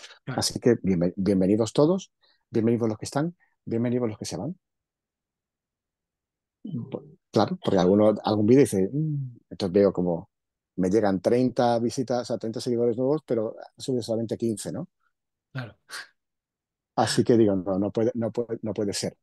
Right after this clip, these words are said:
Speaker 2: ¿vale?
Speaker 1: Uy, se te, ahora.
Speaker 2: Ha, ha habido, sí, sí, perdón, eh, ha, me ha
Speaker 1: Ah,
Speaker 2: hecho
Speaker 1: no
Speaker 2: un
Speaker 1: pasa
Speaker 2: raro
Speaker 1: nada.
Speaker 2: el móvil, per-, per-, perdón, eh. Eh, entonces, bueno, pues, pues
Speaker 1: Qué
Speaker 2: fíjate,
Speaker 1: bueno.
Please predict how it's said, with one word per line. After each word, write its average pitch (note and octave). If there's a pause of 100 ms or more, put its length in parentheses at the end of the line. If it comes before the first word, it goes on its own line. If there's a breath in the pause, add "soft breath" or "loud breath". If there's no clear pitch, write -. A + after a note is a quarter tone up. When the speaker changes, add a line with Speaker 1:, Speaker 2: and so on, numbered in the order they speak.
(100)
Speaker 2:
¿vale? G2+
Speaker 1:
Uy, - (280)
se A#2
te, A2+
ahora. F2+
Speaker 2:
Ha, A#2+
ha A#2+
habido, D3+
sí, -
sí, D#3
perdón, C#3
eh, D3+
ha, C3+ (160)
me C3
ha -
Speaker 1:
Ah, C#3+
Speaker 2:
hecho D3
Speaker 1:
no C3+
Speaker 2:
un -
Speaker 1:
pasa B2+
Speaker 2:
raro B2
Speaker 1:
nada. A#2
Speaker 2:
el G#2+ (120)
móvil, A2+
per-, B2+
per-, B2
perdón, G#2
eh. - (500 loud breath)
Eh, B2+
entonces, C#3+
bueno, E3
pues, A#2+ (1600)
pues C3
Speaker 1:
Qué D3+
Speaker 2:
fíjate, E3+
Speaker 1:
bueno. D#3